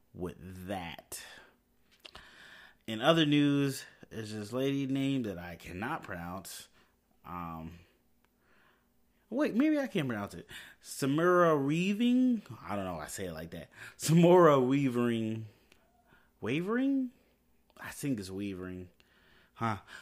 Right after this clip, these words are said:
Well, she's been cast as Scarlet in Snake Eyes movie. So, we talked about this a while back, too.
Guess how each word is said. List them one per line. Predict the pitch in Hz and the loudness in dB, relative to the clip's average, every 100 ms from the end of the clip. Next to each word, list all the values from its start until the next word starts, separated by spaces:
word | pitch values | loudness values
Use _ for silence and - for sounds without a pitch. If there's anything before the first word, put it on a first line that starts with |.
| - - | -10 0
Well, | 143 - | 0 0
she's | - - 185 | -2 -2 0
been | 170 165 | 2 2
cast | 147 151 151 147 135 - | 2 4 6 6 2 -6
as | 117 127 123 | -2 0 0
Scarlet | - - 131 131 127 117 - - _ _ _ _ - | -4 -2 2 2 2 -2 -6 -14 _ _ _ _ -4
in | 131 123 | 0 0
Snake | 113 - 123 117 | -2 -4 -4 -4
Eyes | 95 95 101 | -6 -6 -8
movie. | 104 101 101 101 _ _ | -6 -6 -8 -10 _ _
So, | - 117 113 113 - _ - | -4 0 0 -2 -8 _ -16
we | 95 | -12
talked | 104 117 117 | -6 -4 -2
about | 117 110 | -2 2
this | 180 131 | 2 2
a | |
while | 104 95 | 0 0
back, | 90 87 | -2 -8
too. | - 117 95 | -6 -6 -6